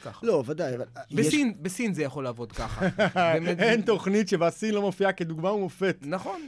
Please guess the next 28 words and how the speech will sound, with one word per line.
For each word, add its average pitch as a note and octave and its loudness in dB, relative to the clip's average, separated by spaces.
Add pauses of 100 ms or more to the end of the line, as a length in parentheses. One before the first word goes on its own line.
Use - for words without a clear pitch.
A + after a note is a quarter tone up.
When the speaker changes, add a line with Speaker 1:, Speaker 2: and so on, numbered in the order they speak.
(140)
Speaker 1:
אני, B3+ -2
Speaker 3:
ל-, C3 0
Speaker 1:
אני, A3 -2
Speaker 3:
כמה E3+ 2
Speaker 1:
אני, F3 0
Speaker 3:
קל D#3+ 2
להרוג C#3+ 2
Speaker 1:
אני C#3+ 0
Speaker 3:
אנשים. A3+ -2
Speaker 1:
לא, G#3 -4
אני E3+ -8
גם G3+ -8
לא F#3+ -6
הייתי G3+ -8
מרגיש F3 -8
בנוח E3+ -6 (560)
לתת F#3+ -8
משהו F#3+ -4
שגם D#3+ -6
אם G#3 -6
הוא D#3 -4
עבד D3+ -4
מעולה D3 -6
בעכבר, D#3+ -6 (600)
לתת D3+ -6
אותו A#3 -6
לבן A3+ -8
אדם. F3 -12